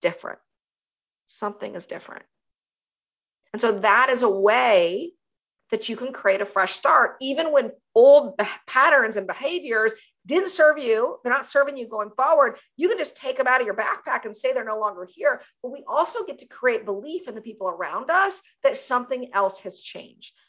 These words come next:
And I think oftentimes we miss that because that communication step can be really hard. It's one thing to acknowledge the challenge with ourselves, the patterns that aren't working and how we've shown up in the past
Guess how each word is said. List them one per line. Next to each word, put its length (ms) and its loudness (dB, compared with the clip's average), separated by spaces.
And 80 -10
I 60 -2
think 160 -6
oftentimes 480 -4
we 140 -8
miss 360 -4
that 280 0
because 280 -2
that 200 -6
communication 640 -10
step 300 -8
can 100 -12
be 80 -6
really 240 -6
hard. 440 2
It's 120 -18
one 240 -2
thing 200 -14
to 140 -10
acknowledge 720 -2
the 100 -12
challenge 380 -2
with 120 -10
ourselves, 720 -2
the 80 -12
patterns 380 -2
that 100 -6
aren't 180 -2
working 460 -2
and 80 -12
how 180 -2
we've 140 -4
shown 220 -4
up 100 -6
in 60 -18
the 80 -12
past 480 -2